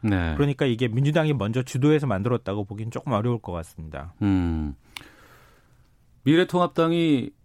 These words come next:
Speaker 1: 미래한국당을 만들 때만 해도 "저 꼼수다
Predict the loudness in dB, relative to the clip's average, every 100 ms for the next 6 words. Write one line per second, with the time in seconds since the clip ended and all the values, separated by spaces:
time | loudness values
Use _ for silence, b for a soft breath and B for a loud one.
0 | _ -2 2 2 2 2 2 0 -2 0
1 | 2 2 2 2 2 0 0 0 0 -2
2 | -4 0 -2 -2 -6 0 0 0 0 0
3 | 0